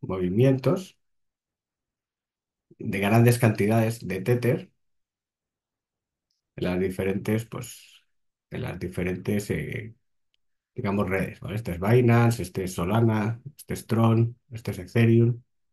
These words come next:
A lo puñeteramente bestia,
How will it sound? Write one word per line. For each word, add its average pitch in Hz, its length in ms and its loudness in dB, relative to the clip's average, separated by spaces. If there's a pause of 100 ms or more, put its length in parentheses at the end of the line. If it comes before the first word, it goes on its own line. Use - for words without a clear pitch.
(1600)
A 73 140 -10
lo - 240 -16 (460)
puñeteramente 107 880 -6
bestia, - 640 -12